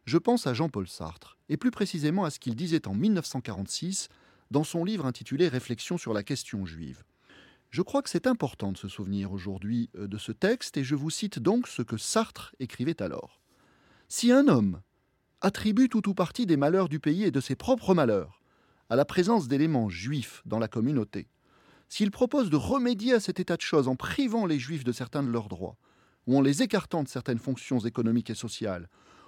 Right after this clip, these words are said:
ou encore en les expulsant du territoire, ou en les exterminant tous, on dit qu'il a des opinions antisémites. » Eh bien, il me semble, je reprends la parole, qu'une tentation comparable existe aujourd'hui en France, de désigner cette fois l'islam comme bouc émissaire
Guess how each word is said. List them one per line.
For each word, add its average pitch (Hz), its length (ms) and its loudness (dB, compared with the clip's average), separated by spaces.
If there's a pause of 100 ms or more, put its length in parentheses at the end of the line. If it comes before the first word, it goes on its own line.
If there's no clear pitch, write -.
(100)
ou 254 140 6
encore 262 260 6
en 233 60 6
les 190 260 4
expulsant 208 540 0
du 147 100 -2
territoire, 127 720 0 (180)
ou 123 140 2
en - 20 4
les 113 180 2
exterminant 113 520 0
tous, 196 340 -6 (480)
on 160 140 6
dit 170 160 -2
qu'il 123 160 0
a 117 40 4
des 107 160 -4
opinions 113 520 0
antisémites. » 98 760 -4 (800)
Eh 160 80 4
bien, 151 320 4
il 170 120 2
me 120 120 2
semble, 143 500 -2 (340)
je 101 100 -8
reprends 95 220 -6
la 95 100 -2
parole, 135 460 0 (440)
qu'une 139 200 2
tentation 190 560 4
comparable 135 500 0
existe 113 340 -2
aujourd'hui 110 380 -2
en 107 80 -2
France, 98 480 -10 (320)
de 156 160 10
désigner 202 400 4
cette 151 200 0
fois 110 140 0
l'islam 208 520 2
comme 139 200 2
bouc 127 200 -2
émissaire 101 580 -6